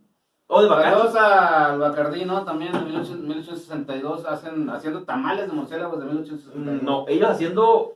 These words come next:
Speaker 1: bacacho.
Speaker 2: Bacalao.
Speaker 1: Bacalao.
Speaker 2: Bacardashian.
Speaker 1: Bacardashian. Eh,
Speaker 2: Bacardadi,
Speaker 1: perro.
Speaker 2: ¿no? Bacardadi.
Speaker 1: Oye, carnalito,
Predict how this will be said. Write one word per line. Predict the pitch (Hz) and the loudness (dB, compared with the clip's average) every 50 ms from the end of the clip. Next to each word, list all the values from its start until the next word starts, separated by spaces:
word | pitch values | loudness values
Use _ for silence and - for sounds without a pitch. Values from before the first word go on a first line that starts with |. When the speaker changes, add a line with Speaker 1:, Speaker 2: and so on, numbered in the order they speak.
| _ | _
Speaker 1:
bacacho. | - - - - - 110 101 - - - - _ _ _ _ _ _ _ _ _ _ _ | -4 -4 -4 -2 -2 -4 -4 -4 -8 -16 -20 _ _ _ _ _ _ _ _ _ _ _
Speaker 2:
Bacalao. | 113 110 110 110 107 113 123 127 160 147 - - - | -14 -12 -10 -10 -8 -4 -2 -2 -2 -2 -4 -6 -2
Speaker 1:
Bacalao. | - 120 120 113 113 113 127 131 135 147 151 151 151 - - _ _ | 0 0 0 2 2 2 2 4 4 4 4 2 2 -2 -8 _ _
Speaker 2:
Bacardashian. | - 117 113 - | -10 -10 -4 0
Speaker 1:
Bacardashian. | 127 135 131 123 123 - 131 131 135 - - 147 135 120 120 - _ _ _ | 0 0 2 2 2 2 2 2 2 2 0 -2 -4 -4 -6 -12 _ _ _
Eh, | - - - - - - - 156 - - - - | -14 -12 -10 -8 -6 -4 -2 0 2 2 2 2
Speaker 2:
Bacardadi, | 392 415 427 - - - - - 277 269 269 254 | 0 0 -2 -2 -4 -2 0 2 4 4 4 2
Speaker 1:
perro. | 247 233 240 240 240 | 2 4 4 4 4
Speaker 2:
¿no? | 226 - | 4 0
Bacardadi. | - - - - 120 117 123 127 123 123 120 - - _ _ - | -2 -2 -4 -6 -6 -4 -4 -4 -6 -6 -10 -14 -16 _ _ 0
Speaker 1:
Oye, | 151 160 | 2 2
carnalito, | 165 180 180 175 175 175 175 180 156 151 - - | 4 4 2 2 0 0 0 0 0 -2 -4 -6